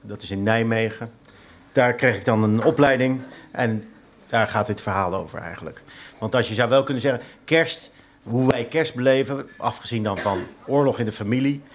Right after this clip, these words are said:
is dat we daar toch altijd aan denken dat dat feest is van vrede en oorlog. En dat komt misschien wel omdat er in de Eerste Wereldoorlog, negentien vijftien, was er een beroemde voetbalwedstrijd, hè? Dus, eh, waar de soldaten aan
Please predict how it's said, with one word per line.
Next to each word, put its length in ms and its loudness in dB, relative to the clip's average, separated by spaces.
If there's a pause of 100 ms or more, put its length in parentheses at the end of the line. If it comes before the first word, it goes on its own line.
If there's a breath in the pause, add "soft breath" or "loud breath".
(140)
is 160 -4
dat 160 2
we 60 -4
daar 120 4
toch 120 -6
altijd 260 -2
aan 100 0
denken 280 -2
dat 100 -4
dat 160 -10
feest 320 -2
is 180 -10
van 200 -10
vrede 380 0
en 260 -6
oorlog. 440 0 (600 loud breath)
En 220 -6
dat 200 -4
komt 200 2
misschien 260 -2
wel 180 4
omdat 300 -2
er 120 -8
in 400 -12
de 100 -12
Eerste 300 0
Wereldoorlog, 460 -2
negentien 280 -10
vijftien, 440 -6 (500 loud breath)
was 200 0
er 160 -6
een 220 -8
beroemde 440 4
voetbalwedstrijd, 760 -4
hè? 200 -12
Dus, 240 -14
eh, 140 -16
waar 280 -12
de 80 -20 (200)
soldaten 560 2
aan 200 0